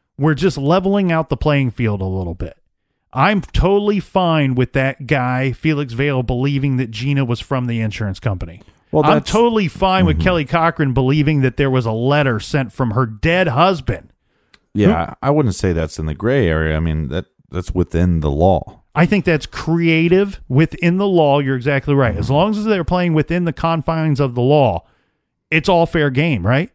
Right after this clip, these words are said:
Speaker 2: And remember, I wanted to start that, that show where we dress up like clowns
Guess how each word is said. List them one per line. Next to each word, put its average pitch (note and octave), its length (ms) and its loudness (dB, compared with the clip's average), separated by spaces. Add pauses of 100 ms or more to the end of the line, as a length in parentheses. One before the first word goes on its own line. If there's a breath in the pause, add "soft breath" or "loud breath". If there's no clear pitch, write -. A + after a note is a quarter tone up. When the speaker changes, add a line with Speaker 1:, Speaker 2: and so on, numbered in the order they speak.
Speaker 2:
And F2+ 160 2
remember, F#2 800 2
I D#2+ 140 -4
wanted E2 260 2
to D2+ 100 -2
start D#2+ 300 -4
that, D2 240 -6 (640)
that E2 200 -10
show D#2+ 420 0
where C#2 200 -2
we D2 120 -2
dress D2+ 320 -2
up D2 200 -4
like D2 160 -4 (100)
clowns D#2 800 -2